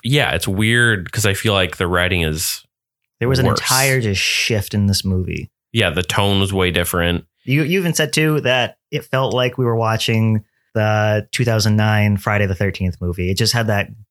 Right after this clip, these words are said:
Speaker 2: grainy,
Speaker 1: Yeah,
Speaker 2: different
Speaker 1: kind of, like,
Speaker 2: film
Speaker 1: edgy
Speaker 2: style.
Speaker 1: look.
Speaker 2: Yeah.
Speaker 1: And the people were kinda sweaty, and it was that whole, which I've mentioned many times, uh, love-hate of the sweaty look.
Speaker 2: Mm-hmm.
Speaker 1: Um,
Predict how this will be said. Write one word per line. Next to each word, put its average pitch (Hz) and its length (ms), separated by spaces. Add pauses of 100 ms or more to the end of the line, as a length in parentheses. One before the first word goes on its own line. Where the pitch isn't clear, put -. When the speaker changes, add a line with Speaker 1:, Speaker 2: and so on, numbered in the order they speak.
Speaker 2:
grainy, 101 880 (440)
Speaker 1:
Yeah, 151 240
Speaker 2:
different 123 280
Speaker 1:
kind 131 80
of, 135 160
like, 117 420 (100)
Speaker 2:
film 92 460
Speaker 1:
edgy 123 440
Speaker 2:
style. 82 120
Speaker 1:
look. - 520 (100)
Speaker 2:
Yeah. - 260
Speaker 1:
And 113 180
the - 180
people 117 200
were 107 80
kinda 92 200
sweaty, 87 520
and 85 100
it - 20
was 82 140
that 90 160
whole, 87 340
which 90 160
I've 87 140
mentioned 82 580 (160)
many 82 200
times, 76 480
uh, 58 340 (480)
love-hate 87 480
of 78 140
the 80 80
sweaty 82 240
look. 80 320
Speaker 2:
Mm-hmm. 127 420
Speaker 1:
Um, 101 480